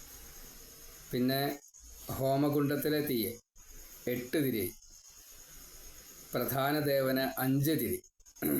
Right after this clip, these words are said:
അപ്പോ എട്ടഞ്ചും പതിമൂന്നായി. അത്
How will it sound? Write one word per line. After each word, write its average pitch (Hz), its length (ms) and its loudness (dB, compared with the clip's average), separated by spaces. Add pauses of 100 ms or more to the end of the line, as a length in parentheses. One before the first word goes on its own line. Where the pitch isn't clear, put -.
(380)
അപ്പോ 143 260 0
എട്ടഞ്ചും 139 500 2
പതിമൂന്നായി. 117 460 2 (4000)
അത് 139 280 2